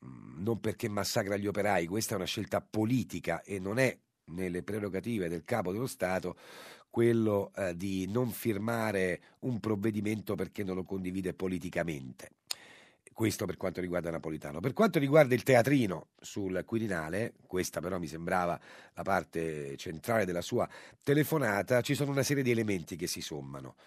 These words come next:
Uno, un elemento tradizionale, storico. Eh, quando si è trattato di eleggere il Presidente della Repubblica in Italia, sempre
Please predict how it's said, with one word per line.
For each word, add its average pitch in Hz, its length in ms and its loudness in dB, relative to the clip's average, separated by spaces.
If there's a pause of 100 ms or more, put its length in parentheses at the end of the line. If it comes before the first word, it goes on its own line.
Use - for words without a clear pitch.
(360)
Uno, 180 320 6
un 151 140 6
elemento 113 560 2
tradizionale, 110 640 2
storico. 85 720 0 (540)
Eh, 139 360 -10
quando 131 500 6
si - 160 -4
è 107 80 0
trattato 104 540 2
di 85 80 -4
eleggere 95 340 -2
il 85 80 -6
Presidente 98 540 -6
della 95 180 -2
Repubblica 87 680 -4
in 139 100 -2
Italia, 78 480 -4
sempre 92 720 2